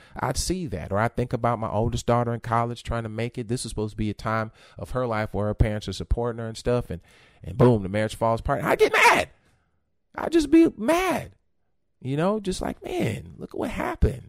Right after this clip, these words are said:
This, we weren't supposed to be like this." Um, I can say this about, you know, again, I'm a Christian, so I'm giving from my Christian perspective, but I can say this about my second marriage. I thought that she was the one that God had selected for me. I had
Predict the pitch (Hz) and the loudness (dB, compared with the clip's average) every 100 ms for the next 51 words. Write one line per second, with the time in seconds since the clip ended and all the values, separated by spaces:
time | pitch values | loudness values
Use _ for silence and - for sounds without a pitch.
0 | - - - 165 185 202 - 190 160 175 | -20 -14 -8 -4 -2 -2 -4 -6 -2 -2
1 | 277 - - - 78 - - - _ _ | -2 -4 -8 -12 -12 -12 -16 -18 _ _
2 | _ _ _ _ - - - 90 98 113 | _ _ _ _ -20 -16 -12 -8 -6 -6
3 | - 135 139 143 151 143 143 156 151 - | 0 4 6 4 2 0 0 2 0 -6
4 | _ _ - 101 139 160 214 190 - 120 | _ _ -8 -2 0 2 2 2 -8 -8
5 | - 156 156 214 220 _ _ - 90 90 | 2 4 4 0 -10 _ _ -6 -6 -6
6 | 90 - _ 85 87 - 92 101 107 110 | -10 -18 _ -14 -14 -12 -8 -6 -4 -4
7 | - 120 113 - 139 - 214 _ _ _ | -4 -6 -2 2 0 0 -8 _ _ _
8 | - 98 104 - 135 135 135 - 101 120 | -6 -4 -4 2 4 6 4 2 2 4
9 | 131 123 131 - 156 - 110 - _ - | 4 0 -2 0 -2 -2 -6 -6 _ -8
10 | 95 110 - 82 123 214 - 104 117 - | -4 -4 -4 2 4 4 6 6 4 2
11 | 110 104 - 117 143 117 113 120 101 95 | 2 2 4 4 4 0 -2 -2 0 2
12 | 110 117 104 117 - 127 - - - - | 2 0 -4 -4 -4 -4 -4 -8 -6 -6
13 | 90 90 | -4 -4